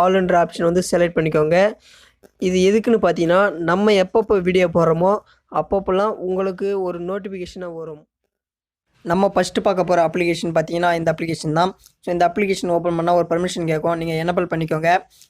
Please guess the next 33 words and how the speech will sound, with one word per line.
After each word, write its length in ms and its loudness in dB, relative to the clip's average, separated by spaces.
So, 60 -2
அப்ளிகேஷன் 460 -2
ஓப்பன் 220 -4
பண்ண 200 -4
உடனே 200 -2
இப்படி 220 -4
தான் 120 -2
இருக்கும். 300 -2
So, 60 -8
இதுல 220 -2
பார்த்தீங்கன்னா, 360 -2
நிறைய 200 -2
இமேஜஸ்லாம் 480 -6
கொடுத்துருக்காங்க. 460 -4
செக் 160 -6
பண்ணி 180 2
பார்த்துக்கோங்க. 400 0
கீழே 220 4
இருக்கு 240 -4
பாருங்க 300 0
இமேஜஸ்லாம். 640 -2
So, 120 -2
உங்களுக்கு 380 0
எந்த 200 0
இமேஜஸ் 340 -2
வேணுமோ, 300 0
அந்த 160 -4
இமேஜஸ்லாம் 600 -4
நீங்க 220 -6
வந்து 180 -2
கிளிக் 200 -2
பண்ணி 160 0
பார்த்துட்டு 340 0